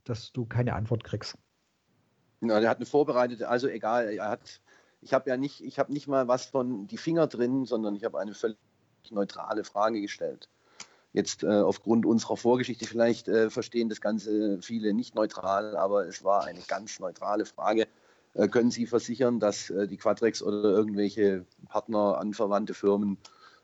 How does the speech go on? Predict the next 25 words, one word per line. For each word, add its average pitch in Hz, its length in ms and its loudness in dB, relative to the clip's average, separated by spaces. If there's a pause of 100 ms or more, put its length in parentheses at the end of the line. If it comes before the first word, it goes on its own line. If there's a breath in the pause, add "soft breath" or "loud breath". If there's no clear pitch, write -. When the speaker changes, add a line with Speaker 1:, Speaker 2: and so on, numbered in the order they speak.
(140)
Speaker 2:
äh, 98 480 4
keine 104 380 -2
Anteile 104 420 0
an 98 80 -4
der 98 80 -2
V 101 160 -2
F 98 140 -4
B 113 160 2
A 107 80 2
G 107 180 0
übernehmen? 90 560 -6 (1160)
Das - 180 -14
war 90 120 -2
alles. 98 340 -6 (720 loud breath)
Da - 60 -20
kann 98 140 0
er 98 80 2
sagen, 92 300 0
"Nein", 104 320 2
"Ja", 101 260 4
da 104 80 2
kann 107 140 -4
er 101 60 -2
sagen, 104 480 0
"Blödsinn" 113 680 -2